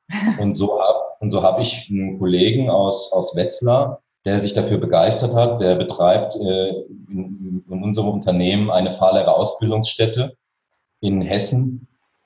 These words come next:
Speaker 2: Und, äh, da hat er mich gefragt, ob ich denn mit ihm zusammen nicht Lust hätte, diesen Fahrlehrer-Podcast zu machen, weil die Fahrlehrer dringend Nachwuchs brauchen, Informationen streuen müssen über diesen Beruf, äh, der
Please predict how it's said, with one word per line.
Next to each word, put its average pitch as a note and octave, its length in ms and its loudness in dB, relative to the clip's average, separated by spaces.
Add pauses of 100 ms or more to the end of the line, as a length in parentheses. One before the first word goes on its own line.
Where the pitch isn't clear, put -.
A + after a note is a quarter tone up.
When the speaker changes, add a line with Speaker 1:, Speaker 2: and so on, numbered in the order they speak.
(140)
Speaker 2:
Und, G2 500 0
äh, F#2 220 4
da F#2 180 4
hat - 160 -2
er F2+ 100 0
mich F#2+ 220 -4
gefragt, F#2 480 2
ob F#2 160 -4
ich - 100 -6
denn G2 400 -2 (220)
mit F#2 140 -6
ihm A#2 160 4
zusammen F#2+ 380 2
nicht F#2 140 -4
Lust F2+ 200 -6
hätte, F2+ 200 -2
diesen F#2 320 -4
Fahrlehrer-Podcast - 880 0
zu F2+ 100 -6
machen, E2+ 460 -2
weil G#2 520 2
die F#2+ 180 -8
Fahrlehrer G2+ 720 2
dringend A#2+ 400 0
Nachwuchs A2+ 560 -2
brauchen, A#2 540 0 (380)
Informationen G#2 840 2
streuen G#2+ 520 0
müssen A#2+ 460 0
über G2 200 -2
diesen F2+ 340 -4
Beruf, F2 500 -4 (640)
äh, G2+ 340 0
der - 560 2